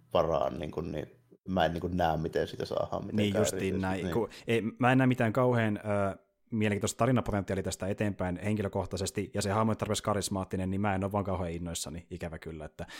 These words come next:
Speaker 2: toki tässä on se, että niin varmasti joku tykkää, kun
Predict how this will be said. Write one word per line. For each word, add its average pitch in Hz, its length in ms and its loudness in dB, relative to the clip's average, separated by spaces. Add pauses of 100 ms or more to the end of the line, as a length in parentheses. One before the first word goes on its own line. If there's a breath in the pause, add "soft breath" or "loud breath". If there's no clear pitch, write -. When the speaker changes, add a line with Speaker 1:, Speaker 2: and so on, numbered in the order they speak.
(140 loud breath)
Speaker 2:
toki 117 300 2 (220 loud breath)
tässä 139 200 2
on 147 60 4
se, 175 140 2
että 175 160 -2
niin 160 340 -2
varmasti 151 280 2
joku 147 140 -2
tykkää, 139 400 0
kun 123 340 0